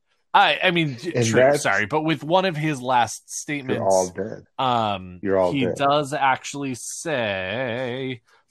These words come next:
Speaker 1: the line is, sorry, um, "Take what you want, accept,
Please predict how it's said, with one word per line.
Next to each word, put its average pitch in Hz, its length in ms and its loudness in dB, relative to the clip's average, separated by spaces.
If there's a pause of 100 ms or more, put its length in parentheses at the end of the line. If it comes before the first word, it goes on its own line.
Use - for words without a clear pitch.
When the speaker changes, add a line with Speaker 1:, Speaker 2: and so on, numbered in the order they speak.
Speaker 1:
the 110 100 -2
line 139 760 -2
is, 107 920 -6 (1300)
sorry, 85 420 -6 (720)
um, 117 720 4 (720)
"Take 180 400 0
what 185 240 4
you 185 160 0
want, 107 520 -2 (120)
accept, - 920 -4